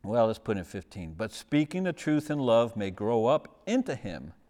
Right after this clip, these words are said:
and all things, which is the head, even Christ." Now, my focus, my overall concern, why I wanna say the rest of what I'm gonna say is encapsulated in verse fourteen.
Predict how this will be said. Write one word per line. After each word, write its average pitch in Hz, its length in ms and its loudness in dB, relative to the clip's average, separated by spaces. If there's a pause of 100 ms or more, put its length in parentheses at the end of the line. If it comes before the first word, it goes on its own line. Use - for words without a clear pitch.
(560)
and 104 100 -2
all 151 240 10
things, 101 460 -4
which 110 200 -6
is 110 140 -10
the 113 100 -10
head, 95 480 -4
even 92 260 -8
Christ." - 460 -12
Now, 120 280 0 (1200)
my 196 440 6 (260)
focus, 185 720 4
my 143 160 6
overall 156 520 6
concern, 131 680 0 (1300)
why 156 440 8
I 170 140 8
wanna 165 260 4
say 147 220 6
the 135 120 8
rest 139 460 6
of 165 120 0
what 165 140 6
I'm 147 80 2
gonna 131 180 0
say 123 380 2
is 139 340 4 (480)
encapsulated 143 920 2
in 127 160 4
verse 120 320 2
fourteen. - 840 0